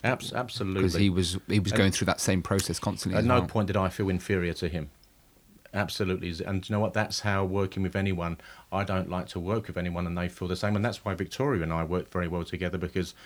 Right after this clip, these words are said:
Speaker 1: you know, even this morning with the Tango <laughs> Argentine, it was very much a case of we compliment each other. And of course, I respect her, she respects me. And, you know, the chances are Victoria learned something this morning. And you know what? Great. If she did, I feel good.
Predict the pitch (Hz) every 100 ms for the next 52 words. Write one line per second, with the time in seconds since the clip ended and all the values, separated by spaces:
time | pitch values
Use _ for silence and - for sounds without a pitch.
0 | - - - _ _ _ - 98 92 98
1 | 104 101 90 127 127 104 104 95 - 110
2 | 104 98 95 113 95 - - - - 104
3 | 107 143 123 120 120 101 117 127 113 98
4 | 110 - 107 98 101 101 110 120 123 104
5 | 104 101 90 101 95 98 95 110 101 104
6 | 98 98 - 95 - 101 92 113 101 -
7 | 101 92 - 95 90 - - - - 104
8 | 101 101 98 107 120 110 110 104 107 107
9 | 113 110 165 151 90 90 95 101 95 101
10 | 98 90 110 117 110 135 147 117 135 135
11 | 78 92 - 113 131 139 - 95 - 87